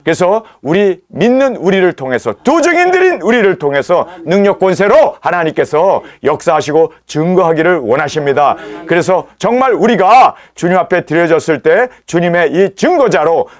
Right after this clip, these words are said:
Speaker 1: 또 이 모든 열 번에 걸쳐서 바로 하나님의 이 증거를 우리도 외치며 증거하여 하나님이 우리 안에 거하셔서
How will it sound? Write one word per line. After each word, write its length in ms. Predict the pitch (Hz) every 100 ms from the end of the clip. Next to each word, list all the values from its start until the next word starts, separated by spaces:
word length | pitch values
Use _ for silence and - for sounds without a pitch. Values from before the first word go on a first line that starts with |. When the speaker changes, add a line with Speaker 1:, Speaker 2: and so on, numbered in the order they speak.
| -
Speaker 1:
또 220 | 185 220
이 180 | 151 226
모든 540 | 165 175 226 190 160 104 - -
열 200 | 143 196
번에 440 | - 208 190 180
걸쳐서 640 | 156 180 - 156 160 165 117 -
바로 240 | - 139 170
하나님의 560 | 160 196 185 180 185
이 180 | 175 226
증거를 760 | - 175 208 214 240 320 269 - -
우리도 440 | 139 151 185 233 233 -
외치며 520 | 151 156 202 180 175
증거하여 600 | - 254 262 180 156 190 131 - -
하나님이 420 | - 202 202 208
우리 240 | 185 202
안에 300 | 220 202 214
거하셔서 640 | 180 170 220 208 180 208